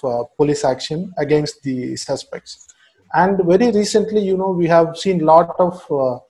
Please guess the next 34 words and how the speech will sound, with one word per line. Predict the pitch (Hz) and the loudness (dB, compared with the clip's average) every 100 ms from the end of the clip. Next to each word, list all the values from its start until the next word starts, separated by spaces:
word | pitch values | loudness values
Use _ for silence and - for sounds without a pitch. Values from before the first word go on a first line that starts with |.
| _ - | _ -2
issues | 175 220 220 214 | 0 0 0 2
of, | 196 196 - _ - | 2 2 -14 _ -10
uh, | 151 143 | -6 0
bathroom | 147 175 - 214 202 | 6 6 6 0 0
slippages | 170 156 160 151 147 147 | 0 0 2 2 0 -2
in | 143 135 135 131 | -4 -6 -6 0
police | 147 135 120 | 0 2 -2
stations. | - 135 - - - - _ | -4 -10 -12 -18 -20 -20 _
When | 156 180 | 0 0
the | 180 | 0
police | - 180 180 | 0 -2 -2
pick | 175 - | -6 -4
up | 175 - | -4 0
couple | 160 160 165 | 0 2 0
of | 160 - | 0 -2
or | 156 156 | -2 -2
one | 147 151 | -2 0
or | 156 156 | -2 -2
two | 180 | -2
suspects | 175 147 - 156 - | -2 -4 -4 -6 -4
for | 156 147 | -2 -2
inquiry, | 147 147 143 113 - _ _ _ _ | -2 0 0 0 -8 _ _ _ _
the | 156 160 | -2 0
next | 180 180 165 | 0 -2 -2
day | 175 180 196 196 - 196 190 | 4 6 6 4 0 -10 -8
a | 165 151 | -6 -8
photograph | - 170 170 165 165 160 - | -2 0 2 2 4 4 2
will | 156 | -6
come | 151 151 | -4 -2
up | 156 156 | -2 -2
in | 147 | -4
the | 147 | -4
newspapers | 156 160 151 147 147 - | -4 -4 -6 -4 -4 -4
with, | 143 | -10